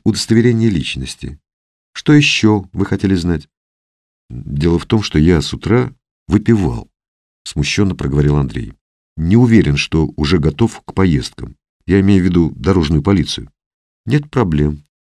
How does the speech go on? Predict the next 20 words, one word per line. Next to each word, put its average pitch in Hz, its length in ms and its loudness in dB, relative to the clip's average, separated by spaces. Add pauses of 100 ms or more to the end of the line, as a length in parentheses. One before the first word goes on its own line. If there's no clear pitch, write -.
(220)
Девушка 117 360 2
достала 90 380 0
тестер, 123 480 -2
который, 98 340 -2
как - 160 -4
кажется, 95 280 -2
был 87 120 0
у 90 40 2
нее 87 140 2
наготове. 82 760 -2 (520)
«Глубокий 135 520 4
вдох 143 500 0 (160)
и 101 200 2
длинный 123 400 2
выдох», 78 420 -2 (400)
сказала 85 420 2
она, 110 160 2
вставляя 85 440 0
в 76 40 2
отверстие 104 600 -2